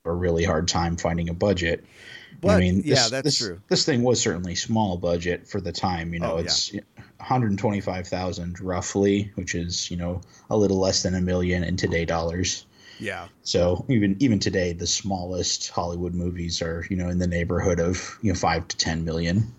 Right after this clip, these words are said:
Speaker 2: Yeah. You could crowdfund an amazing, like, YouTube Red show or movie, though, <laughs> in
Speaker 1: <laughs>
Speaker 2: Esperanto.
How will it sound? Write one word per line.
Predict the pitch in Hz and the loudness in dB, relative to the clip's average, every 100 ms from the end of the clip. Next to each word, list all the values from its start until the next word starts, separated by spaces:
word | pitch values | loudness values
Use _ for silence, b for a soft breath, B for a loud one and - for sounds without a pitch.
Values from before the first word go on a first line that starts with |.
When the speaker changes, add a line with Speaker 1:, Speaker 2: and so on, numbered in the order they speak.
| - | -12
Speaker 2:
Yeah. | 110 104 87 - - B B | -10 -8 -10 -16 -20 B B
You | 156 | -6
could | 165 170 | -4 -4
crowdfund | 156 147 143 143 110 | -2 -4 -2 -4 -4
an | 98 | -6
amazing, | 95 120 156 123 117 101 | -8 -8 -8 -8 -8 -8
like, | 90 82 | -10 -10
YouTube | 92 107 - 98 87 | -12 -12 -10 -12 -10
Red | 85 90 87 - | -10 -10 -10 -14
show | - 85 80 78 | -10 -8 -8 -8
or | 85 | -10
movie, | 85 78 82 | -10 -10 -12
though, | 78 73 78 - - - | -10 -10 -12 -8 -4 0
<laughs> | 160 113 - | 0 -2 -2
in | 127 101 | -4 -2
Speaker 1:
<laughs> | |
Speaker 2:
Esperanto. | 113 - 92 90 90 80 76 | -4 -4 -6 -6 -10 -12 -14